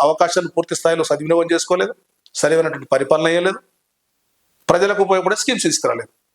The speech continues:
కాబట్టి ఇలా కాంగ్రెస్ ప్రభుత్వం ఖచ్చితంగా ప్రజలకు ఉపయోగపడే స్కీమ్స్ ప్రజలకు అవసరం మేరకు ఆలోచించేసి ప్రభుత్వంలో ఇన్ని కష్టాలున్నా, ఇన్ని నిష్టాలున్నా, రూపాయి అప్పు పుట్టనటువంటి పరిస్థితి ఉన్నా ఇవాళ ఏ స్కీమ్ ఆగలేదు. ఇవాళ నెల నెలకి ఇబ్బంది ఉన్నది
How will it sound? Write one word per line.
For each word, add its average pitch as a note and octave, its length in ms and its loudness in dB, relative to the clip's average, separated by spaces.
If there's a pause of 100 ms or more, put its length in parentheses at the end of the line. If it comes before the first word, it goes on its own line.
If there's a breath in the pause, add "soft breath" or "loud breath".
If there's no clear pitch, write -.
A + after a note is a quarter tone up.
(160)
కాబట్టి E3+ 260 2
ఇలా E3 160 -2
కాంగ్రెస్ D#3 280 0
ప్రభుత్వం D3+ 340 -2
ఖచ్చితంగా - 420 -2
ప్రజలకు D#3 360 2
ఉపయోగపడే D3 420 -2
స్కీమ్స్ D#3+ 320 -4 (1080)
ప్రజలకు D3+ 340 4
అవసరం E3 300 2
మేరకు D#3 260 0
ఆలోచించేసి D#3 560 -2 (680)
ప్రభుత్వంలో F3 480 2 (100)
ఇన్ని F3 160 2 (100)
కష్టాలున్నా, F3 600 2
ఇన్ని E3 200 -2
నిష్టాలున్నా, E3+ 540 0
రూపాయి E3 260 0
అప్పు D3+ 180 -4
పుట్టనటువంటి E3 480 -2
పరిస్థితి D#3 320 -2
ఉన్నా F3+ 140 0 (1080)
ఇవాళ D#3 200 2 (100)
ఏ - 20 2 (100)
స్కీమ్ E3+ 240 0
ఆగలేదు. C3 300 -6 (960)
ఇవాళ D3+ 240 4
నెల D#3 160 2
నెలకి E3 240 0
ఇబ్బంది D#3 240 0
ఉన్నది C#3 200 -6